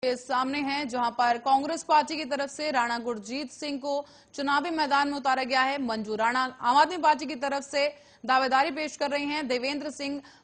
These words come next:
बसपा और अकाली दल की तरफ से यहां पर दावेदारी पेश कर रहे हैं। बीजेपी की तरफ से यहां पर रणजीत सिंह खोजेवाला को चुनावी मैदान में उतारा गया है। पंजाब की कपूरथला विधानसभा सीट काफी अहम सीट मानी जाती है, कपूरथला, और यहां पर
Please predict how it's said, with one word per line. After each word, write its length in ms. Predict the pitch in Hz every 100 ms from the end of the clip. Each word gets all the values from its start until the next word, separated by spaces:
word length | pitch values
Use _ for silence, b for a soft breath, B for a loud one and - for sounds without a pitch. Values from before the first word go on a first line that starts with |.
| -
बसपा 400 | 202 277 - 359
और 120 | 349
अकाली 300 | 320 302 302
दल 160 | 277 277
की 80 | 254
तरफ 260 | 269 285
से 100 | 277
यहां 140 | 285 247
पर 240 | 269 269
दावेदारी 420 | 254 262 262 254
पेश 240 | 247 262 -
कर 160 | 254 247
रहे 120 | 254
हैं। 300 | 247 277 247
बीजेपी 400 | 208 202 214 269
की 80 | 262
तरफ 240 | 247 262 262
से 120 | 269
यहां 160 | 254 254
पर 260 | 254 262 B B B
रणजीत 480 | 254 294 294 320 381
सिंह 340 | - 330 339 294
खोजेवाला 540 | 294 285 320 302 277 226
को 200 | 202 170 - _ _ _ _ _
चुनावी 320 | 269 294 311
मैदान 340 | 330 294 277 269
में 80 | 277
उतारा 320 | 262 247 285
गया 220 | 294 285
है। 140 | 294 311
पंजाब 420 | 262 233 254 240 247
की 80 | 240
कपूरथला 560 | 262 285 285 311 311
विधानसभा 460 | 294 285 277 294 285
सीट 280 | 285 285 240
काफी 360 | 302 302 359 349
अहम 220 | 320 277
सीट 240 | 311 254
मानी 220 | 285 277
जाती 320 | 240 269 269 269
है, 120 | 277
कपूरथला, 540 | 254 262 262 269 285 B B B -
और 140 | 262 269
यहां 260 | 277 294
पर 280 | 294 269 190